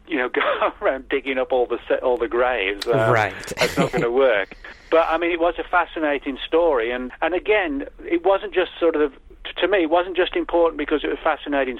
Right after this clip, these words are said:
Speaker 1: story, but it was because Kathy had uncovered this extensive amount of material, and this was all done without her telling anybody in the community for the most part, and yet it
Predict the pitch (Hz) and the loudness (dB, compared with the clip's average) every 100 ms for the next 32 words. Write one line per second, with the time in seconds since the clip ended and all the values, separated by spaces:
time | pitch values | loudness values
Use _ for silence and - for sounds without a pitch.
0 | - 175 226 180 110 113 - - - - | 2 4 6 4 2 -2 -8 -18 -20 -8
1 | - 160 165 151 - 156 - 165 151 147 | 0 0 0 -6 -6 -6 -2 0 2 0
2 | - - - - - - 147 175 - 160 | -6 -20 -20 -20 -20 -6 -2 -2 0 -2
3 | 151 143 139 - 151 175 147 135 123 - | 0 -2 -4 -2 -2 0 -2 -2 -4 -6
4 | - - - _ - 143 - - 151 139 | -14 -16 -20 _ -6 -6 -6 -8 -2 -2
5 | 170 185 139 127 127 127 131 123 - 135 | -2 -4 -2 -2 -4 -4 -6 -6 -2 0
6 | 151 160 127 110 110 - - - - - | 2 2 2 2 2 -2 -18 -20 -16 -2
7 | 143 139 139 135 135 139 - - - - | 2 2 2 -2 -4 -6 -8 -20 -20 -20
8 | - - 139 170 - 151 165 165 147 147 | -20 -8 -2 -2 0 2 4 4 4 2
9 | 143 143 139 139 139 135 - 139 131 - | 2 -2 -2 0 2 0 0 -2 -2 -2
10 | 131 156 139 123 117 120 120 120 123 - | -2 0 0 0 0 2 0 0 -4 -4
11 | 123 127 147 139 120 117 120 139 - - | -2 0 0 -2 -4 -2 0 0 -2 0
12 | 113 104 104 - - 139 147 147 143 - | 2 2 0 -6 -2 -2 2 0 0 -4
13 | - - - 143 | -18 -20 -6 -6